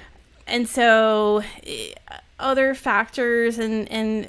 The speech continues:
things that come into play, certainly veterinarians make less money compared to other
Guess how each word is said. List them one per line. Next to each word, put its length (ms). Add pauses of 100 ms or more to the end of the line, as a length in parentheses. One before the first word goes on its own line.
(120)
things 360
that 280
come 220
into 220
play, 500
certainly 540
veterinarians 920 (280)
make 500
less 340
money 280
compared 420
to 160
other 400